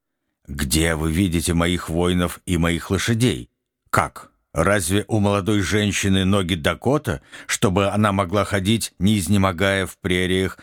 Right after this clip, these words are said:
в продолжении тридцати дней? Я знаю, что краснокожие жители лесов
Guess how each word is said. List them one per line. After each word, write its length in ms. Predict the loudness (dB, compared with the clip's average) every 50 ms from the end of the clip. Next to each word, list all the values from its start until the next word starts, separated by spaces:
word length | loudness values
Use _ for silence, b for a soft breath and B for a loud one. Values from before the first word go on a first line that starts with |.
| B B
в 80 | -6 -2
продолжении 680 | -2 0 2 2 0 0 0 0 0 2 2 2 0
тридцати 560 | 0 -2 -2 -2 0 0 -2 -2 0 0 0
дней? 400 | 2 2 2 2 0 -2 -6 -14 _ _ _ _ _ B B B B B B B
Я 240 | 2 4 4 2 2
знаю, 360 | 0 0 2 2 2 0 -2
что 240 | -4 -2 -2 -2 0
краснокожие 760 | 0 -2 -2 0 -2 -2 0 0 0 0 2 2 2 2 2
жители 480 | 2 0 0 0 0 0 0 2 2 2
лесов 580 | 0 0 -2 -2 0 2 2 2 0 -2 -6